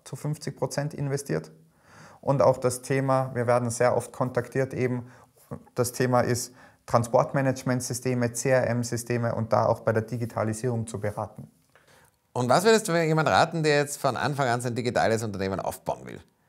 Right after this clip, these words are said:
Speaker 2: Weil es gibt ja viele, die, die sagen, okay, dort ist, geht die Action ab, da will ich tätig werden, aber die meisten fallen auf die Schnauze. Meistens allein schon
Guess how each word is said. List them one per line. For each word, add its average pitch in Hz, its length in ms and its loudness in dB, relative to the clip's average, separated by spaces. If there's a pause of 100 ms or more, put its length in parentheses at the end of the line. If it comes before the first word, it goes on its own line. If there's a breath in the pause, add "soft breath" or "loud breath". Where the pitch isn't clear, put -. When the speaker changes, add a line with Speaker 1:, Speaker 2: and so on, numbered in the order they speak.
Speaker 2:
Weil - 100 -8
es - 60 -6
gibt 120 140 -6
ja 123 80 4
viele, 156 260 4
die, 123 320 -2
die 98 200 -2
sagen, 104 220 2
okay, 107 220 0
dort 107 200 2
ist, 101 200 -4
geht 95 160 -10
die 92 60 0
Action 135 280 0
ab, 117 120 2
da 98 140 -2
will 101 80 -2
ich 101 100 -4
tätig 147 320 -2
werden, 110 140 0
aber 110 100 0
die 104 60 0
meisten 101 300 -2
fallen 98 180 0
auf 95 100 -2
die 107 100 -4
Schnauze. 82 380 0
Meistens - 340 -8
allein 90 240 0
schon 95 240 -6